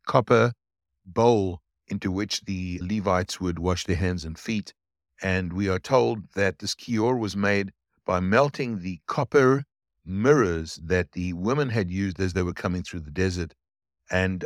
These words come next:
we took those holy mirrors, which were used for the purpose of making the woman look beautiful, to be attractive to their husbands, and keep the growth of the Jewish people alive. And that sacred act was mirrored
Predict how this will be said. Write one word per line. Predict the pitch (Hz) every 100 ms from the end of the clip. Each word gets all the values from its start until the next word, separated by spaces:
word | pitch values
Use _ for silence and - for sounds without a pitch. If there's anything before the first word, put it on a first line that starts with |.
| 95
we | 98
took | 104 131 -
those | 104 95 92
holy | 98 165 156 131
mirrors, | 107 104 101 92
which | - 101
were |
used | 101 120 113
for | 123
the | 101
purpose | 113 107 95 101
of | 92 90 _ _ _ _
making | 107 117 120
the | 98
woman | 104 113 98
look | 92
beautiful, | 127 143 135 131 123
to | -
be | 95
attractive | 87 110 95 107 -
to | 80
their | 80
husbands, | 113 95 107 98 - _ _
and | - -
keep | 113
the | 104
growth | 98 113 120 - 98
of | 95
the |
Jewish | 85 104 92 -
people | 196 196 110
alive. | 85 82 78 76 _ _ _ _ _ _
And | 87 101
that | 127
sacred | - 127 117 107 98
act | 101 -
was | 87 90
mirrored | 107 139 95 107